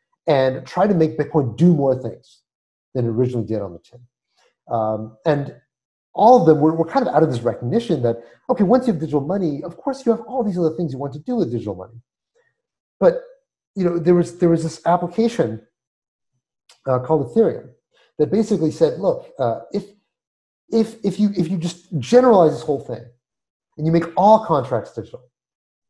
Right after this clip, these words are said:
what if you make it so that property and money can be completely governed by code? So not just kind of dingy little, you know, one-off opcodes that you can do and, you know, check this out, check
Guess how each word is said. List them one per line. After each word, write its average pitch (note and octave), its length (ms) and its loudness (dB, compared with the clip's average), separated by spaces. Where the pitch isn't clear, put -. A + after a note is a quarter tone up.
what F#3 380 -2
if F3+ 220 0
you D#3+ 120 -2
make D3+ 240 0
it B2+ 100 -8
so - 80 -8
that B2 200 0
property G#3 540 0
and E3+ 280 0
money D#3+ 360 -2
can D3+ 120 -6
be D#3+ 80 -2
completely F#3 640 0
governed A2+ 320 -4
by F2+ 120 -12
code? - 280 -20
So E3 120 0
not F#3+ 260 0
just F3 240 -2
kind D3+ 140 0
of A2 140 -10
dingy C3+ 320 -6
little, A#2+ 500 -2
you B2+ 80 -8
know, A#2 60 0
one-off A#2+ 480 0
opcodes A2 460 -6
that G2+ 120 -8
you A2 80 -6
can G#2 180 -12
do A2 300 -2
and, A2 120 -8
you A2 80 -8
know, F#2+ 60 -8
check B2 260 -10
this A#2 180 -6
out, A2+ 180 -4
check B2+ 180 -12